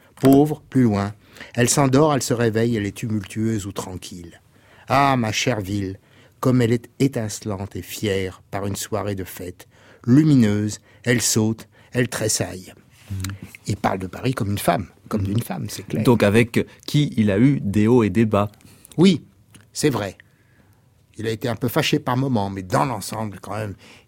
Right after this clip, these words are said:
Speaker 1: il a pour cette ville une véritable passion.
Speaker 2: Oui. Alors c'est un peu ce qui ressort de votre ouvrage, euh, justement, c'est la relation de Balzac avec Paris qui est absolument, euh, unique,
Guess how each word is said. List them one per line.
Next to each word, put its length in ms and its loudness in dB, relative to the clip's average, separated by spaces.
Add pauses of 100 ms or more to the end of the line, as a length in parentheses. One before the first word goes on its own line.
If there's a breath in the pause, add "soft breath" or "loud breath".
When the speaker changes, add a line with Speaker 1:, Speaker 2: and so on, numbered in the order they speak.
Speaker 1:
il 160 -2
a 80 2
pour 180 -6
cette 220 -6
ville 240 -2
une 160 -4
véritable 580 -8
passion. 420 -8 (280)
Speaker 2:
Oui. 220 -4 (360 loud breath)
Alors 180 4
c'est 160 2
un 80 4
peu 120 0
ce 100 0
qui 120 0
ressort 320 2
de 100 0
votre 300 0
ouvrage, 380 4 (420 loud breath)
euh, 140 -2
justement, 420 4
c'est 160 0
la 100 0
relation 400 2
de 60 6
Balzac 480 2
avec 220 0
Paris 340 2
qui 140 -4
est 100 0 (240 loud breath)
absolument, 640 6
euh, 240 4
unique, 500 8